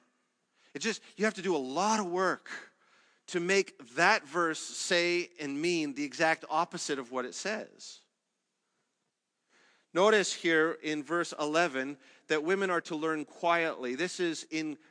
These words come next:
context, or it's related to the teaching. "I do not permit a woman to teach. She is to learn quietly." Now, let us not miss, though, the, the opportunity for equal learning in the church.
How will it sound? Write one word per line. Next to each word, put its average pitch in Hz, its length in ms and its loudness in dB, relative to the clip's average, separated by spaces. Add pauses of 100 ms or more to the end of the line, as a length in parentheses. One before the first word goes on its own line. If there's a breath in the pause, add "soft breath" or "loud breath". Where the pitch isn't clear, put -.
(120)
context, 175 880 -2
or 139 180 -2
it's 151 260 -4
related 160 560 -2
to 151 160 -6
the 147 100 -8
teaching. 202 420 -8
"I 135 160 -2
do 156 120 -6
not 147 220 -2
permit 143 220 -6
a 135 60 -4
woman 135 240 -6
to - 120 -20
teach. 160 280 -4
She - 220 -8
is 147 140 -6
to 147 140 -14
learn 135 300 -6
quietly." 139 640 -2 (420 loud breath)
Now, 175 120 2
let 220 180 4
us 277 240 0
not 196 260 2
miss, 214 380 2
though, 151 380 0
the, 156 400 -2 (840 soft breath)
the 156 120 -4
opportunity 190 760 -2
for 156 460 -2
equal 175 600 -2
learning 170 480 -4
in 151 120 -6
the 156 80 -8
church. - 840 -10